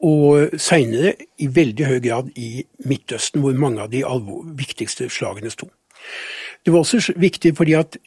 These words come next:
imperiene for å vinne og for å utkjempe denne brutale krigen,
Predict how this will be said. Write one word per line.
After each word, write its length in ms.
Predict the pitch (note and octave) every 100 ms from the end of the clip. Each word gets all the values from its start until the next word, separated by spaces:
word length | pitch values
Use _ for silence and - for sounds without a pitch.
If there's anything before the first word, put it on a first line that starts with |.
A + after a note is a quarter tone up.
| _ _ -
imperiene 520 | D#3 D3+ A#2+ C3 E3
for 260 | - C#3
å 140 | B2 C#3+
vinne 440 | D3 A2+ F3 D3+ - _ _ _ _ _
og 80 | C#3
for 100 | D3+
å 160 | C3+ A2+
utkjempe 400 | - B2 A2+ C3+
denne 400 | A#2+ B2 A#2+ A2
brutale 400 | A#2 B2+ A2 A2
krigen, 340 | A#2+ A#2+ A#2+